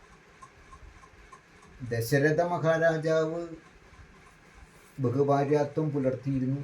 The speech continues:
എന്നതുകൊണ്ട് എൻ്റെ അച്ഛൻ്റെ പാരമ്പര്യം, എൻ്റെ അച്ഛൻ്റെ മതം എൻ്റെ മതമാണ്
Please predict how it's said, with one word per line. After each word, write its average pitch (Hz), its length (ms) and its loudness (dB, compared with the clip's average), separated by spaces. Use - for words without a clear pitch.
എന്നതുകൊണ്ട് 110 480 -8
എൻ്റെ 135 240 4
അച്ഛൻ്റെ 160 500 4
പാരമ്പര്യം, 139 580 2
എൻ്റെ 120 160 0
അച്ഛൻ്റെ 135 440 2
മതം 131 220 0
എൻ്റെ 113 260 0
മതമാണ് 110 380 -4